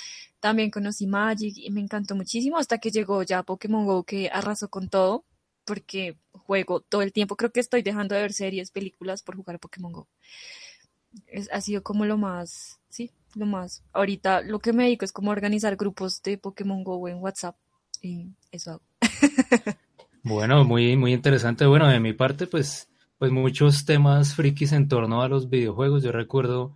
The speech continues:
Speaker 2: estar unos tres días en World of Warcraft, que eso tres días es bastante con la pizza ahí al lado del computador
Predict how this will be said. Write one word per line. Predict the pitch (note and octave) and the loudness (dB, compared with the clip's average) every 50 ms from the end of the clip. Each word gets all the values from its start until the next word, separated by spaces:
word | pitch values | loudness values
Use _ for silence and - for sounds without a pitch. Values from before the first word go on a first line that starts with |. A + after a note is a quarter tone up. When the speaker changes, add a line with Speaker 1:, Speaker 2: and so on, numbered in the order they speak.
| _ _ _ _ _ _ _ _ _ - | _ _ _ _ _ _ _ _ _ -2
Speaker 2:
estar | C3+ - - - - C#3 A#2+ A2+ G#2+ G#2+ A2 A2 A2+ A2+ A2+ A2 A#2+ C3+ C#3+ - _ _ _ _ _ _ _ _ - | -2 0 -2 0 2 2 4 4 4 4 4 4 2 2 0 -2 -6 -8 -8 -12 _ _ _ _ _ _ _ _ 0
unos | C#3 C#3 C3+ C3 B2 - - - | 2 4 4 4 4 0 2 4
tres | E3 D3 C#3+ C3+ B2+ B2 A#2+ | 6 6 6 6 4 4 4
días | C3+ C3 B2+ B2+ B2 B2+ B2+ B2+ B2+ B2 - | 4 6 6 6 6 8 6 6 4 2 2
en | C3+ C3 B2+ B2 A#2 A#2 A2+ A2 G#2+ G#2 | 0 0 0 0 0 -2 -2 -2 -4 -2
World | A2 C3+ D#3 F3+ F#3 F#3 - | 0 0 0 0 0 -2 -4
of | - D3 C#3 C#3+ | -4 -4 -4 -4
Warcraft, | B2+ A#2+ A#2 A#2+ A#2+ B2 - - C#3+ C3 D3 C#3+ - - - - _ _ _ _ _ _ _ _ _ _ | -4 -4 -2 0 0 -2 -2 -2 -4 -4 -4 -6 -10 -14 -20 -20 _ _ _ _ _ _ _ _ _ _
que | - B2+ | -4 -2
eso | A2+ G#2 - - A#2 A#2 A#2+ A#2+ A#2+ A#2+ B2 A#2+ A#2+ - | -2 -2 -2 -4 -2 0 0 0 0 0 0 -2 -2 -2
tres | - B2+ B2 A#2+ A2+ A2 | 0 2 2 2 2 2
días | B2 A#2+ A#2+ A#2 A#2 A#2 A#2+ A#2+ A#2 A#2 - | 2 2 2 2 2 2 0 0 -2 -2 -2
es | B2+ A#2 A2+ A2 | -2 -2 -2 -2
bastante | A#2+ A#2+ A2+ - - B2 A#2+ A#2+ A2+ - - A#2+ A#2 | -2 -2 -2 0 0 0 0 0 -2 -4 -4 -4 -4
con | - - B2 A#2+ A2+ A2 | -2 -2 -2 0 0 0
la | A2 G#2 - | 0 0 0
pizza | - A#2+ G#2+ - - - A#2 | 0 -2 -2 -2 -2 0 0
ahí | A2+ A2+ A#2 A#2 | 2 2 2 2
al | A#2 A#2 A2+ | 2 2 2
lado | A#2 A#2 A2+ A2+ A2+ | 2 2 2 2 0
del | A#2 A2+ | -2 -2
computador | - B2 A2 - A#2 - C3+ C#3 A#2+ A#2+ A#2+ A#2 A#2 A#2+ | -2 -2 -2 -2 0 2 2 2 4 2 0 0 -2 -6